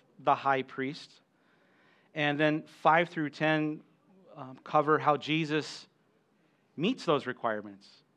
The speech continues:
And arguably, he actually exceeds those requirements. But we're gonna be looking at the first four verses. Uh, in context,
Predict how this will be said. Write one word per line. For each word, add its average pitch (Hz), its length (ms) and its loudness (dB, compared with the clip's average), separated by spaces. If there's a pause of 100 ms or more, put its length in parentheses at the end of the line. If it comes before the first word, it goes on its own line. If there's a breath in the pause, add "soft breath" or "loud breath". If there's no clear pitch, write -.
(220)
And 147 80 -6
arguably, 156 280 2
he 135 80 2
actually 135 220 0
exceeds 151 520 -6
those 113 220 -4
requirements. 104 720 -14
But 135 220 -2 (520 soft breath)
we're 180 120 -2
gonna 202 100 2
be 180 160 4
looking 156 300 -2
at 147 240 0
the 131 100 -4
first - 480 -4 (220)
four 196 260 4
verses. 156 680 -2 (1040 soft breath)
Uh, - 60 -16 (160)
in 170 180 -2
context, 175 760 2